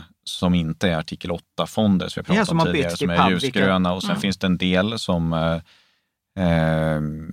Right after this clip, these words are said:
Speaker 1: precis som vi, eh, jag tror det är två andra aktörer som kör, eh, pub.
Speaker 2: Ja.
Speaker 1: Eh,
Speaker 3: Mm.
Speaker 2: Ja, bra. F-,
Speaker 3: Mm,
Speaker 2: f-
Speaker 3: jag tänker också bara på det här med diversifiering. Dels handlar det ju om antalet bolag, men det handlar ju också om att vara i alla sektorer.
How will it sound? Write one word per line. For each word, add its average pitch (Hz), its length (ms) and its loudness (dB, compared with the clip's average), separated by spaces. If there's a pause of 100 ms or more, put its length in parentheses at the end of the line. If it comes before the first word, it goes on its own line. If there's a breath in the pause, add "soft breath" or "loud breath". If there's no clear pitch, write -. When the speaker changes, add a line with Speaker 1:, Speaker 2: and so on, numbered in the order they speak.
(440)
Speaker 1:
precis 85 220 0
som 85 140 0
vi, 85 220 2 (220)
eh, 92 80 -2 (440)
jag - 120 -6
tror 85 120 -2
det - 20 -6
är - 100 -14
två 92 160 -4
andra 82 200 -2
aktörer - 380 -4
som - 160 -8
kör, 52 260 -6 (100)
eh, 55 460 -8 (340)
pub. - 160 -6 (260)
Speaker 2:
Ja. - 60 2
Speaker 1:
Eh, 87 220 4
Speaker 3:
Mm. 220 340 -2 (500)
Speaker 2:
Ja, 131 60 -10
bra. 123 200 -4
F-, - 380 -18
Speaker 3:
Mm, 247 220 0
Speaker 2:
f- 240 80 -2
Speaker 3:
jag 240 180 0
tänker 247 180 0
också 226 120 -8
bara 233 140 0
på 226 80 -18
det 220 80 0
här 214 40 0
med 214 120 -2
diversifiering. 208 420 -4
Dels 202 140 -2
handlar 185 180 -2
det 180 40 -2
ju 170 60 -2
om 165 60 -4
antalet 180 320 -4
bolag, 190 200 -2
men 185 100 -2
det 190 60 -2
handlar 185 220 -2
ju 185 40 0
också 185 260 -4
om 196 100 0
att 180 140 -6
vara 175 420 0
i 170 220 -6
alla 175 380 0
sektorer. 190 720 -6